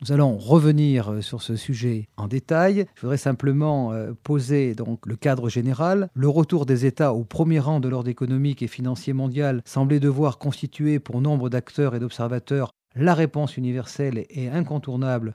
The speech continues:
pour réguler les échanges dans le monde de l'après-crise et instiller de la morale, enfin, dans les marchés en proie à l'irrationnel et à la perversité. Quelques voix s'élevaient bien contre cette logique. « Au secours, l'État revient », déclarait-il, passant le plus souvent pour d'horribles adeptes du tout libéral.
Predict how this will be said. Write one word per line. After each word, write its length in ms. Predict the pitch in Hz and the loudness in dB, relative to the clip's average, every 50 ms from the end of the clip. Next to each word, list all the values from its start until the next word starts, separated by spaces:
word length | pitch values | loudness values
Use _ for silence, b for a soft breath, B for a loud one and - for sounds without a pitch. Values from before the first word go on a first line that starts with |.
| _ - | _ -6
pour 200 | - 127 113 117 | -4 -2 0 2
réguler 360 | 156 156 139 151 143 143 143 | 2 2 2 2 0 2 2
les 220 | 131 123 110 117 | 2 0 0 -2
échanges 320 | 123 120 - 127 123 117 104 | -4 -4 -4 -4 -4 -4 -4
dans 100 | 110 110 | -4 -4
le 120 | 113 113 | -4 -2
monde 260 | 127 131 127 131 117 | -2 -2 -2 -2 -4
de 80 | 101 104 | -4 -4
l'après-crise 760 | 101 143 147 - - 123 117 - - 185 196 214 202 208 214 - _ _ _ - | -2 -2 -2 -2 -4 -8 -8 -8 -6 -6 -6 -4 -6 -6 -8 -10 _ _ _ -8
et 120 | 139 139 - | -6 -6 -2
instiller 500 | - 170 175 156 - - - 143 135 143 | 0 0 0 0 -2 -4 -6 -4 -2 -2
de 100 | 127 117 | -2 -4
la 120 | 120 120 110 | -6 -6 -4
morale, 400 | 120 127 131 156 175 196 180 - | -4 -4 -2 -2 -2 -2 -4 -4
enfin, 380 | 123 127 - - 139 139 117 - - | -4 -6 -4 -2 -4 -4 -4 -4 -6
dans 160 | - 131 143 143 | -4 0 0 2
les 100 | 143 139 | 2 2
marchés 320 | 139 123 - - - 151 | 0 -2 -4 -4 -4 -2
en 140 | 127 110 117 | -2 -2 -4
proie 340 | - - - 131 147 156 139 | -6 -6 -4 0 0 0 0
à 60 | 123 | 0
l'irrationnel 560 | 120 131 110 117 - - - 127 160 175 151 | -2 -2 -4 -4 -6 -4 -2 -2 0 0 0
et 40 | 131 | 0
à 40 | 117 | -2
la 80 | 120 | -4
perversité. 680 | - - 143 135 139 135 123 - - 120 - 110 98 101 - _ _ _ - | -4 -4 -2 0 0 -2 -2 -4 -8 -8 -6 -6 -8 -8 -10 _ _ _ 2
Quelques 300 | - 190 190 185 - - | 4 6 6 6 6 6
voix 420 | 175 165 135 139 147 156 147 139 | 6 6 4 2 2 2 4 2
s'élevaient 460 | 131 - - 135 120 120 113 127 127 117 | 2 0 -2 -2 -2 -2 -2 -2 -2 -2
bien 260 | 113 127 135 131 123 | -2 -2 -2 -2 -2
contre 280 | - 120 120 - 123 | -4 -6 -8 -8 -10
cette 240 | 113 - 113 - - | -10 -10 -12 -10 -10
logique. « 580 | 110 107 131 151 135 127 185 214 208 - - - - | -8 -4 -2 -2 -2 0 0 -2 -2 -4 -8 -10 -6
Au 100 | - 160 | -4 -4
secours, 480 | 151 - - 147 - - - 147 139 117 | -2 -2 -4 -6 -6 -6 -6 -4 -4 -4
l'État 280 | 117 117 113 - 117 101 | -4 -6 -8 -8 -8 -4
revient », 360 | 101 143 139 135 165 180 196 160 | -2 -2 -2 0 0 0 0 -2
déclarait-il, 680 | 127 - 120 113 110 135 135 - - 190 208 220 202 175 | -2 -4 -4 -4 -2 -4 -4 -4 -2 0 0 0 0 -2
passant 320 | - 143 139 - 165 151 | -2 -2 0 0 0 0
le 120 | 139 131 | 0 0
plus 140 | 117 - 170 | -2 -4 -6
souvent 400 | - - - 131 135 151 156 147 | -6 -6 -6 -4 -2 -2 -2 -2
pour 180 | 127 - 110 113 | -4 -6 -8 -8
d'horribles 460 | 110 147 156 147 160 151 120 117 110 | -4 -2 -2 -2 -2 -2 -4 -6 -6
adeptes 420 | - 131 120 135 156 175 - - 127 | -6 -4 -2 0 0 0 -2 -4 -8
du 200 | 117 120 120 107 | -8 -8 -8 -8
tout 120 | - 180 | -6 -4
libéral. 540 | 165 143 113 113 101 92 117 139 165 180 | -2 -2 -2 -2 -4 -4 -4 -2 -2 -4